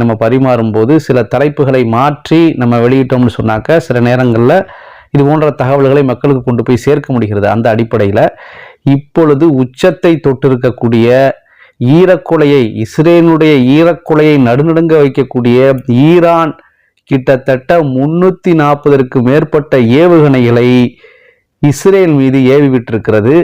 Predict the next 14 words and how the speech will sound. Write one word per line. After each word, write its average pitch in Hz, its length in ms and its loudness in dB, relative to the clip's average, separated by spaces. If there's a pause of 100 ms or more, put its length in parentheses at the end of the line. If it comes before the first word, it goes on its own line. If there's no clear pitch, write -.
(200)
அதை 131 180 0 (240)
தாங்க 190 440 -2
முடியாமல், 135 520 -2 (120)
தாக்கு 165 340 -2
பிடிக்க 143 280 -8 (100)
முடியாமல் 117 540 0 (520)
சைரனை 170 580 0
போட்டு 143 340 -2 (340)
அலறு 165 400 0
அலறுன்னு 143 440 -2
அலறி 120 380 0 (560)
இன்றைக்கு 160 480 0 (120)
கிட்டத்தட்ட 131 520 -2 (1000)
இஸ்ரேலே 170 520 2